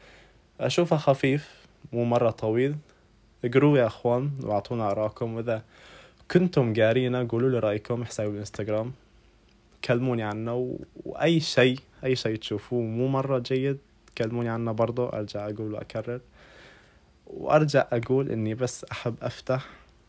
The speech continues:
وأقول رأيي عن الكتاب اللي قريته. فيب، ذي كانت نهاية الحلقة. أتمنى تكون عجبتكم،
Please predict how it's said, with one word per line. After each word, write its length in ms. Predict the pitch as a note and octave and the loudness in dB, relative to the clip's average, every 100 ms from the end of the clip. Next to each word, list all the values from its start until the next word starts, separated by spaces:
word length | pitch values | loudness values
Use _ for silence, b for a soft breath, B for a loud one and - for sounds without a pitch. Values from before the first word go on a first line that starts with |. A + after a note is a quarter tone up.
| - A2 | -16 -8
وأقول 1120 | G#2+ G#2 G#2 - - G#2+ A2+ A2 G#2+ G#2 G#2+ | -6 -4 -6 -10 -10 -6 -4 -4 -4 -6 -4
رأيي 180 | A2 A2 | -4 -4
عن 200 | G#2 G2+ | -8 -8
الكتاب 960 | G2+ G2+ G2+ - _ _ - - B2 | -8 -8 -12 -16 _ _ -14 -6 -4
اللي 240 | C3 C3+ C#3 | -2 -2 0
قريته. 360 | C#3 C#3+ D#3+ D#3 - - | -2 -2 -4 -8 -12 -12
فيب، 240 | A#2 B2 B2+ _ _ _ - - | -6 -6 -8 _ _ _ -14 -6
ذي 80 | A#2 | -4
كانت 240 | A#2+ A2 - | -4 -6 -6
نهاية 180 | A2 A2+ | -8 -4
الحلقة. 480 | G#2+ - A#2 - A#2+ - _ - | -6 -6 -8 -8 -10 -10 _ -20
أتمنى 300 | - - A#2 | -14 -10 -10
تكون 220 | - - A2 | -10 -10 -8
عجبتكم، 540 | G#2+ A2 - B2 | -8 -12 -12 -10